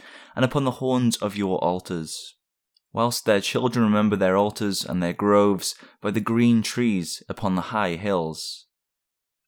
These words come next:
O my mountain in the field, I will give thy substance and all thy treasures to the spoil, and thy high places for sin throughout all thy borders. And thou, even thyself,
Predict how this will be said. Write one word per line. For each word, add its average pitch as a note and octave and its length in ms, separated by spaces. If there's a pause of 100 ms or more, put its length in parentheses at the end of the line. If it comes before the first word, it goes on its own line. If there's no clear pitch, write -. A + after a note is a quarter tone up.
(120)
O A2 80
my A2+ 160
mountain A2 640
in F2+ 140
the F2 40
field, G2+ 600 (280)
I - 60
will G2+ 140
give A#2+ 320
thy A2+ 140
substance A#2 680 (360)
and A#2+ 140
all B2+ 160
thy B2 140
treasures G#2+ 580
to - 100
the F2 120
spoil, F#2+ 580 (420)
and F2 140
thy E2+ 140
high F#2 260
places G2+ 480
for F#2 100
sin G#2 440 (360)
throughout A#2 300 (100)
all G#2 360
thy E2+ 180
borders. D#2+ 720 (640)
And E2+ 140
thou, F#2+ 480
even A#2 240
thyself, G2+ 680